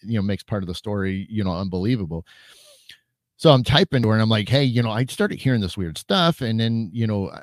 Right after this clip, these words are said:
I said, "Uh, it's kinda weird." I said, you know, like, "I could hear it, like, truly hear stuff," because normally I do readings, I can't. I, it's so rare for me to get an audible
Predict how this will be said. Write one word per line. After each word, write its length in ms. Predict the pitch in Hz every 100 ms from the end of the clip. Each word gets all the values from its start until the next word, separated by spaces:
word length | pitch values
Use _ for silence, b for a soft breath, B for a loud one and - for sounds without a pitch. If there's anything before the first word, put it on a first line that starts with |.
| -
I 60 | 98
said, 200 | - 95
"Uh, 120 | 98 78 - _ -
it's 100 | -
kinda 200 | 151 120
weird." 300 | 123 175 127
I 60 |
said, 220 | 104 113 104
you 140 | 107
know, 40 | 104
like, 120 | 101
"I 80 | 107
could 160 | 110
hear 300 | - 190 214
it, 120 | 85 92
like, 160 | 104 95 -
truly 440 | - 190 175 156
hear 560 | 123 - 175 165 147 113
stuff," 260 | - 92
because 240 | 98 104 101
normally 280 | 143 165 131
I 60 |
do 120 | 117 113
readings, 320 | 113 110 92
I 80 | 82
can't. 320 | - 101 65
I, 100 | 95 90
it's 180 | 110 -
so 160 | 143
rare 300 | 127 123 123
for 120 | 110
me 120 | 107 107
to 80 |
get 120 | 101 101
an 80 |
audible 500 | 87 107 107 98 92